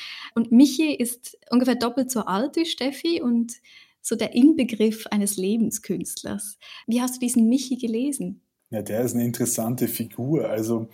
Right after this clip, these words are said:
Speaker 2: ich hab vorhin ja gemeint, es gibt so eine ganze Reihe, oder das Buch funktioniert über das gan-, ein ganzes Panorama von Figuren und Auftritten.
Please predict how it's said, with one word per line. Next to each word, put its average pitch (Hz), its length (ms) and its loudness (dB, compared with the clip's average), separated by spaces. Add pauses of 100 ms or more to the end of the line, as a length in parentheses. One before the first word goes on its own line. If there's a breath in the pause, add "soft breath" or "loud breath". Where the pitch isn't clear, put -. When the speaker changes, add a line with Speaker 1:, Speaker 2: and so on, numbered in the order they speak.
(400 loud breath)
Speaker 2:
ich 113 200 -4
hab 120 160 -4
vorhin 127 320 -2
ja 120 100 -2
gemeint, 117 460 0
es - 160 -4
gibt - 520 -8
so - 160 -6
eine 120 140 -2
ganze 117 340 -4
Reihe, 131 420 -2
oder 117 180 -4
das 107 160 -10
Buch 120 200 -6
funktioniert 117 400 -6
über 113 120 -8
das - 260 -10
gan-, 117 160 -4
ein 117 120 -10
ganzes 113 340 -6
Panorama 110 640 -4
von 120 420 -6
Figuren 131 400 -8
und 117 160 -8
Auftritten. 127 720 -6